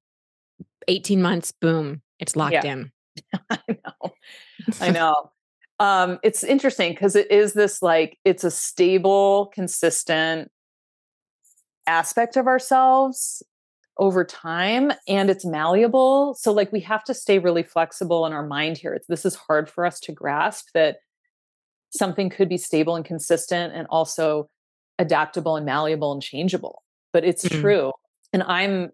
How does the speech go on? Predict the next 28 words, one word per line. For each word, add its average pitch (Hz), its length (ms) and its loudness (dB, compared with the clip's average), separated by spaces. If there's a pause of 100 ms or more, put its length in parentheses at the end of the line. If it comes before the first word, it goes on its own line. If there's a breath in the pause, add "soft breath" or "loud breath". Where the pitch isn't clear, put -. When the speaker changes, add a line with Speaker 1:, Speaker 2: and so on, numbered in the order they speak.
(200)
Speaker 2:
it 180 180 -6
took - 200 0
me 208 160 2
a 208 100 4
while 156 400 0
to, 170 300 -6
to - 120 -8
really 160 460 0
feel 156 560 0 (180)
like 160 160 0
I 151 140 0
understood 151 500 -4
this - 220 -6
too, 269 260 2
because, 147 600 -2 (920)
um, 156 500 0 (440)
yes, 170 400 2
there's 175 260 0
an 165 80 -4
attachment 160 560 -4
style 151 640 0 (440)
based 180 320 2
on 156 300 -4 (100)
who 208 140 2
we 196 140 4
are 170 180 4
as 160 140 0
parents, 147 840 -6